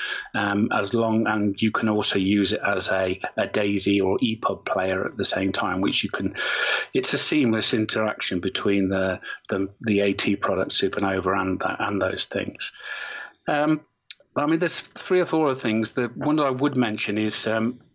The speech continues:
uh, we use something called Connect and View. So in the magnifier,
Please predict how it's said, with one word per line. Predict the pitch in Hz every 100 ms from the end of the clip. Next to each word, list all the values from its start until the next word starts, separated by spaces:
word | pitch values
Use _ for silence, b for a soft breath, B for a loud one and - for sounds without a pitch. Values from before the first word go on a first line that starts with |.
| -
uh, | 110
we | 110 127
use | 123 123 117 127 123 120
something | - 110 110
called | - 110 -
Connect | - 120 - - 110
and | 104
View. | 107 104 95 98 - _ - - B B B B B B
So | 117 110 110
in | - 117
the | 110
magnifier, | 110 131 135 127 - 117 117 110 107